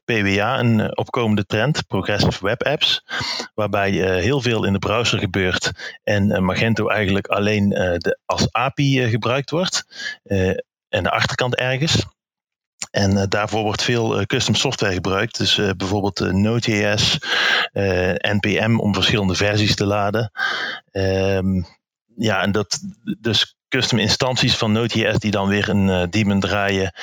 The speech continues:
eh, voor, eh, een aparte api en voor, eh, de plaatjes te, door te geven, zulke soort dingen.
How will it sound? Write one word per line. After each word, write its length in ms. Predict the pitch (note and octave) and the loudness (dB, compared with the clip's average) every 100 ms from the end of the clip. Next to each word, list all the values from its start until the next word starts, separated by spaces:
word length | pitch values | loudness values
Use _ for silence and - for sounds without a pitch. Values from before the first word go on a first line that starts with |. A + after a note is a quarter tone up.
| - - - | -6 -6 -4
eh, 180 | G2 | -2
voor, 360 | F#2+ F#2+ F#2+ F2+ | -2 -2 -2 -2
eh, 520 | - F2+ F2 F2 E2+ F2 | -2 0 0 0 -2 -2
een 320 | - F2+ - | 0 0 0
aparte 440 | G2+ - G#2+ - | -2 -2 -2 -2
api 540 | - G#2+ G2+ G#2+ G#2 G2 - - | 0 -2 0 0 2 0 -6 -10
en 280 | - F#2+ F#2 | -2 0 0
voor, 380 | - F2+ F2 E2+ | -2 -2 0 -2
eh, 520 | - E2+ E2+ E2 D#2+ D#2+ | 0 0 0 0 0 -2
de 200 | - F2 E2 | -2 -2 -2
plaatjes 400 | A2 G#2+ G#2 - | -2 -2 0 0
te, 240 | G#2 G2+ G2 | 0 -2 -2
door 200 | - G2 | -2 0
te 100 | - | 0
geven, 360 | - F#2 F#2 F#2 | 0 2 2 0
zulke 200 | G#2 G#2 | 0 0
soort 180 | F#2 E2 | -2 0
dingen. 300 | D#2 D#2+ | 0 -2